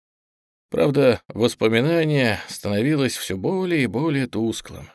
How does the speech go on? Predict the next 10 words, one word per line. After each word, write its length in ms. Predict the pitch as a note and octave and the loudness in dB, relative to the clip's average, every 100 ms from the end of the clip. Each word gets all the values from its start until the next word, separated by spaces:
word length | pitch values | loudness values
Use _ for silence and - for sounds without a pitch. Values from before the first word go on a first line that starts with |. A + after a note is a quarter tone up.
| _ - | _ -6
Алистера 760 | G3+ G3 F3 - D#3 D3+ C#3 | -2 0 0 0 2 6 6
так 260 | A2 - D3+ | 6 2 0
и 40 | |
подмывало 640 | C3 C#3 B2+ C#3+ D#3+ E3+ C3 | 0 0 2 4 6 6 4
спросить 500 | - A#2 B2 E3 D3 | 2 0 2 -2 -4
у 80 | |
Хонора 380 | - F#3+ E3+ E3 | -2 0 4 4
ещё 560 | E3 F#3 D3 - - G3 | 4 0 -2 -2 0 2
глоточек 640 | E3+ F3 D#3 D3 C#3+ B2 | 2 2 2 0 0 -2
другой. 400 | G#2+ F2 - - | -2 -4 -10 -18